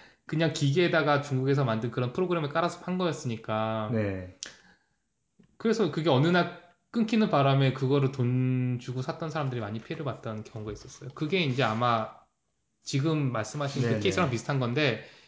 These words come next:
Speaker 1: 이제 그 저작권 관련해서 뭐 방송국이나 이런 데서 아마 그런 소송이나 이런 거 걸었던 것 같아요.
Speaker 2: 이게 늘 한국에서 하는 게 아니라 그 독일 업체에 항상 그 의뢰를 해서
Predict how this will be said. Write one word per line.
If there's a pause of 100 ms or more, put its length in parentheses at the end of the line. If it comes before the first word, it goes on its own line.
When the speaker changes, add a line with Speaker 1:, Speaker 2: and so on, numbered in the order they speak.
Speaker 1:
이제
그
저작권 (180)
관련해서
뭐
방송국이나
이런
데서
아마 (1200)
그런 (140)
소송이나
이런
거
걸었던
것
같아요. (540)
Speaker 2:
이게
늘
한국에서
하는
게
아니라 (180)
그
독일
업체에
항상
그 (840)
의뢰를
해서